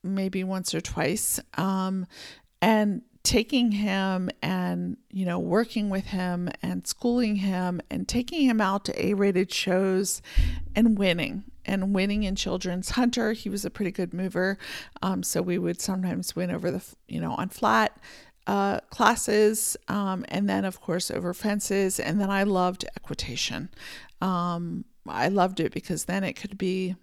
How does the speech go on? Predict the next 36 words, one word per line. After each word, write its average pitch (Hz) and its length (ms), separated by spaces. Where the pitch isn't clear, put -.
you 190 140
know, 180 260
on 208 340
me 202 420
and, 180 440
um, 175 520
and 196 260
my 180 300
efforts - 720
more 196 380
so 180 360
than 180 240
the 165 80
hunter 185 320
classes, - 680
especially 202 580
in 196 80
Pennsylvania 175 720
where 170 300
I 147 220
showed, 262 480
where 185 160
it - 80
was, - 340
you 214 120
know, 185 120
really 185 280
competitive 180 680
and, 175 300
and 180 300
there 196 120
were 196 120
huge 240 480
classes - 800
in 180 180
these 175 420